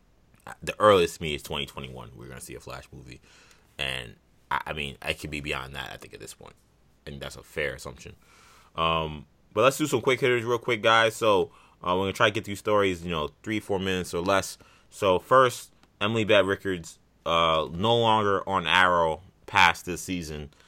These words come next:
She, uh, said a goodbye on Instagram announcing her departure from the show. Of course, uh, this season has led Felicity. Uh,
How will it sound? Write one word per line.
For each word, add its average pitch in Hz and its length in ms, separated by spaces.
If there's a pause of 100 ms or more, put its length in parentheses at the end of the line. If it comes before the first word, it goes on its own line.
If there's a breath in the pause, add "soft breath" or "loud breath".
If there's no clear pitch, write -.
(200 soft breath)
She, 85 540
uh, 76 480
said 92 220
a 82 60
goodbye 85 460
on 80 120
Instagram 82 500
announcing 80 460
her 80 100
departure 78 600 (300 soft breath)
from 120 240
the 104 100
show. 98 400 (420 soft breath)
Of - 80
course, 92 460 (100)
uh, 80 140
this 85 180
season 85 560 (360 soft breath)
has 82 220
led 85 220
Felicity. 82 720 (340 soft breath)
Uh, 78 480